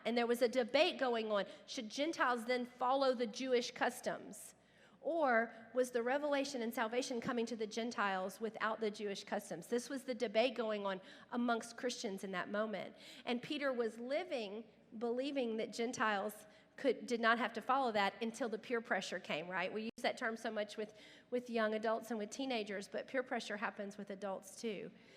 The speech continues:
And in that moment, he was scared of the prominent Christians, the Christians who had a, a, the believers who had a stronger opinion.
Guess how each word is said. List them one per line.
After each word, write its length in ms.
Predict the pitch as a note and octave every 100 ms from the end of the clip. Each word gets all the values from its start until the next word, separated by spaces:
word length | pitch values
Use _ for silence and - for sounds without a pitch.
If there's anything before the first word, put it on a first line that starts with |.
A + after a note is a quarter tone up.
| - -
And 140 | B3+ B3
in 160 | C#4
that 200 | C#4+ -
moment, 400 | B3+ C#4 C#4+ B3+
he 200 | - C#4
was 220 | A#3 A3+
scared 580 | - - C4 B3 F3 E3+ - - - - -
of 280 | A3+ G3+ G#3 - - -
the 100 | A#3
prominent 720 | - - C4+ C#4 D4 C#4 G#3
Christians, 680 | - G3 - E3+ D3+ G3 - - - -
the 100 | A#3+
Christians 540 | - C#4 - B3+ A#3+
who 120 | B3
had 200 | A3 A3
a, 180 | G#3 -
a, 40 | A3 G#3+
the 100 | A3+
believers 460 | A3 B3 C4+ C4 B3
who 60 |
had 80 | A#3
a 60 | A3
stronger 580 | - - A3+ A3+ A3 F#3+
opinion. 680 | F#3+ - A#3+ G#3+ G2 -